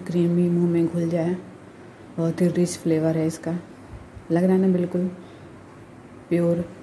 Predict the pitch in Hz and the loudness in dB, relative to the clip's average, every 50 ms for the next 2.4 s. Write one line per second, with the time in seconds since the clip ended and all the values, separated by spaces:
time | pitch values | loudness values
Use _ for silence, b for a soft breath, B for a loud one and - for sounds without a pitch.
0 | - - - - - - - - - - - - - - - - - - - - | -20 -20 -20 -20 -20 -20 -20 -18 -18 -18 -18 -18 -20 -20 -20 -20 -20 -20 -20 -20
1 | - - - - 160 160 165 165 156 160 160 - 180 175 - - 170 165 170 - | -20 -20 -10 -2 2 4 4 4 2 0 -4 -4 -4 -4 0 0 0 0 0 0
2 | 170 165 170 175 175 180 190 220 | 0 0 2 2 2 2 0 -2